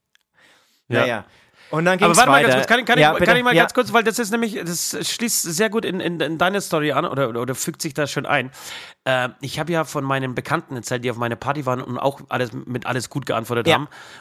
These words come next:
Speaker 1: Und
Speaker 2: Ja.
Speaker 1: dann hab ich dir die Story erzählt, ich hab den am nächsten Tag getroffen und hab auch wieder mit „Alles gut“ und ich hab mir gedacht, „Halt die Fresse, ist nicht alles gut.“ Und, äh, ich hab seitdem ein total schlechtes Gewissen und mir geht es total nach,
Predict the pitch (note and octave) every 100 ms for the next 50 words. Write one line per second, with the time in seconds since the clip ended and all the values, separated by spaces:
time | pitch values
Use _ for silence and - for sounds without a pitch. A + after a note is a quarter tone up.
0 | - C3+ B2 C3+ C#3+ C#3 B2 D3+ D3+ D3
1 | C#3+ C3 C3+ C#3+ - C3+ A#2+ A#2+ D#3+ D#3+
2 | E3+ B2+ B2+ B2+ - B2+ C#3 D3 C3+ B2+
3 | B2 D3 C#3+ A#2+ B2+ B2+ A#2+ B2 - C#3
4 | - D3+ - C#3+ - - C3 B2 D3 C3
5 | C3 B2+ - - - - - - - _
6 | _ _ - A#2 G#2 - - B2 A2+ A2
7 | F#2+ - - _ - - A2 A2+ G#2+ A#2
8 | G#2 G#2+ - G2+ - - A#2 - G2+ -
9 | A2+ A2+ G2+ A#2 A#2+ A2+ G#2 G2 A2+ G2+
10 | - - - B2+ A2+ A#2+